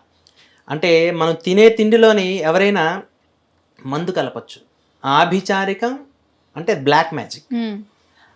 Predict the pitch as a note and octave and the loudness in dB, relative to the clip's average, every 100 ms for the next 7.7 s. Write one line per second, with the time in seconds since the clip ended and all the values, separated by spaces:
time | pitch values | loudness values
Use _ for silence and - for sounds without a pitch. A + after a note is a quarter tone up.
0 | - C3+ - A#3 A3+ G#3+ - - G#3+ A#3+ | -6 -6 0 2 2 -2 -4 0 2 2
1 | G#3 G#3 F#3 F#3+ F3+ E3 C#3+ B2+ A2 - | 0 0 2 0 -2 -6 -6 -6 -6 -10
2 | _ _ _ _ _ _ _ _ B2+ - | _ _ _ _ _ _ _ _ -6 0
3 | D#3+ D#3 D#3 C#3+ C#3+ C#3 C#3 C#3 D#3+ D3 | 4 6 6 4 2 2 -2 -4 -4 -6
4 | A#2+ D3 D3 D3 C#3 C3+ C3 C3 D#3 A3+ | -6 -2 0 0 0 -2 -2 -4 -6 -8
5 | - _ _ _ _ _ _ _ _ C3+ | -10 _ _ _ _ _ _ _ _ -4
6 | D3 D3 C#3+ C3 B2 - _ _ C#3+ D3 | -2 -2 -4 -6 -8 -14 _ _ -2 -2
7 | C#3+ B2 A#2+ - B2 A2+ | -2 -8 -10 -14 -12 -12